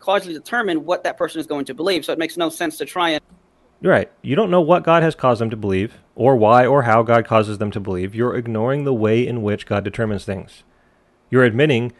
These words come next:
Speaker 2: your view says God causally determined it, but you're, you're ignoring the causally determination. You're ignoring the causes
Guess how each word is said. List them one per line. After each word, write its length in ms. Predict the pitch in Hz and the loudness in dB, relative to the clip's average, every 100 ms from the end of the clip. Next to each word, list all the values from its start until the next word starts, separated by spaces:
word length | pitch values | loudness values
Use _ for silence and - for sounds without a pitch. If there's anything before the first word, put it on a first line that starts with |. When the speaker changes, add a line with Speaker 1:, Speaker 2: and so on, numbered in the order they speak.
| _ _ _ _ | _ _ _ _
Speaker 2:
your 220 | 98 156 | 2 2
view 160 | 117 120 | 2 -2
says 220 | - 123 | 2 0
God 260 | 104 120 - | 4 2 2
causally 420 | 120 135 139 131 | 2 2 2 0
determined 420 | 120 - 147 101 | -2 -2 -2 -2
it, 180 | 101 110 | -2 0
but 160 | 107 - | 0 2
you're, 260 | 127 120 - _ | 2 0 -6 _
you're 160 | 113 127 | 0 0
ignoring 540 | 104 117 139 113 113 | 2 2 4 4 0
the 100 | 104 | -2
causally 460 | 113 123 120 127 123 | 2 2 2 0 0
determination. 600 | 120 135 135 156 156 95 | 0 -2 -2 -4 -6 -6
You're 160 | 101 113 | -2 0
ignoring 360 | 113 127 135 | 0 0 0
the 60 | 127 | -2
causes 920 | - 156 135 113 107 147 170 - | 0 2 2 2 2 0 -4 -12